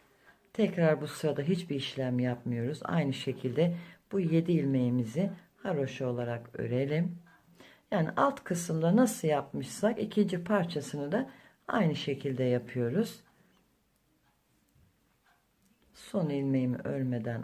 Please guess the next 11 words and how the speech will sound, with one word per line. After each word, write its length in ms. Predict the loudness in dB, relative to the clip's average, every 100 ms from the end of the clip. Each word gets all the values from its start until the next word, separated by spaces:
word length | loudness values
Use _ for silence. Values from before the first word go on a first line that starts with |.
| -6
alıp 540 | -2 0 0 -4 -16 -18 _ _ _ _ _ _ _ _ _ _ _ _ _ _ _ _ _ _
devam 440 | -4 -2 -2 -2 -2
ediyorum. 760 | -4 -2 0 2 2 2 -2 -10 -20 _ -12
Bakın 320 | -12 -6 -6 -6 -18 -16
şimdi 580 | -4 0 4 4 4 0 -10 4
beş 240 | 4 4
ilmeğe 420 | 2 2 2 2 0
düşüreceğiz. 840 | -2 -4 -4 0 4 6 6 2 -10 _ _ -2
Yine 280 | 2 2 4
birer 340 | 2 2 -2
tane 480 | -4 -2 0 0